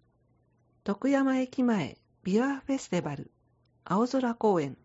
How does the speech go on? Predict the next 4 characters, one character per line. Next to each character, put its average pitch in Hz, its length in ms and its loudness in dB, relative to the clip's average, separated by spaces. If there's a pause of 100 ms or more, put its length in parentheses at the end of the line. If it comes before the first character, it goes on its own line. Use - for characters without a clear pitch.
(1400)
県 285 300 4
内 294 240 2
外 180 220 -4
の 151 260 -6